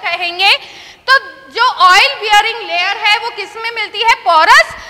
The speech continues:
limestone में and sandstone में, जिसमें बहुत सारे छिद्र होते हैं। और जो फॉल्ट traps होते हैं,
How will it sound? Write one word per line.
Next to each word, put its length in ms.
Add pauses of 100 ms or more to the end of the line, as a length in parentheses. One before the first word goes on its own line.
(180)
limestone 800
में 220
and 340
sandstone 800
में, 260
जिसमें 320
बहुत 360
सारे 200
छिद्र 360
होते 300
हैं। 460
और 140
जो 180
फॉल्ट 600
traps 440
होते 260
हैं, 640